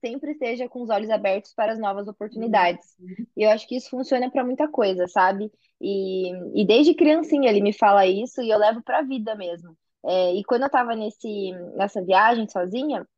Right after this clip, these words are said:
Speaker 1: foi, é o que eu falei, foi um momento de descobrir muitas coisas, eu observava muitas pessoas, o comportamento delas, é, você acaba vendo o, o, coisas que dão certo lá, co-, sabe? Eu comecei a, a ver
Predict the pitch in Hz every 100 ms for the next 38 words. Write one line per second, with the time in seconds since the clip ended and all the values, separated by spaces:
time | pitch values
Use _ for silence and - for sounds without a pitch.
0 | _ _ _ _ _ _ _ - - 240
1 | - 226 240 277 285 247 196 180 233 233
2 | 247 240 233 269 247 - - 208 240 226
3 | 226 - _ 233 254 262 277 294 294 277
4 | - - 240 233 240 240 233 - _ _
5 | - 254 254 277 247 247 233 233 226 202
6 | - 220 214 214 214 202 208 196 190 190
7 | 202 196 196 185 - _ _ _ - 202
8 | 196 190 190 185 220 233 240 240 220 214
9 | 214 208 190 180 170 - _ - - 220
10 | 196 220 226 214 196 247 240 - - 247
11 | 226 - - 240 240 226 262 208 214 220
12 | 226 220 220 208 208 214 220 226 - 208
13 | - - 415 320 277 285 294 294 320 311
14 | 320 - 247 254 214 240 302 285 180